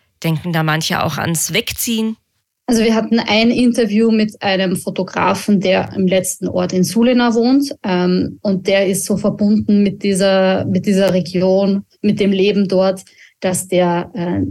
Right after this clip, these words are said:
Speaker 2: keinerlei Anstände gemacht hat oder irgendetwas erwähnt hätte, dass er sich unwohl fühlt und quasi wegziehen möchte. Es kann natürlich auch daran liegen, dass, ähm, wenn man das ein ganzes Leben lang gelebt hat, dass man einfach nicht mehr weg möchte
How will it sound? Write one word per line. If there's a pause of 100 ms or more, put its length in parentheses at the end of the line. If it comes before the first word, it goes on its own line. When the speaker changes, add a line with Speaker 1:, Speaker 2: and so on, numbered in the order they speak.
(140)
Speaker 2:
keinerlei
Anstände
gemacht
hat
oder
irgendetwas
erwähnt
hätte,
dass
er
sich
unwohl
fühlt
und
quasi
wegziehen
möchte. (400)
Es
kann
natürlich
auch
daran
liegen,
dass,
ähm,
wenn
man
das
ein
ganzes
Leben
lang
gelebt
hat,
dass
man
einfach
nicht
mehr
weg
möchte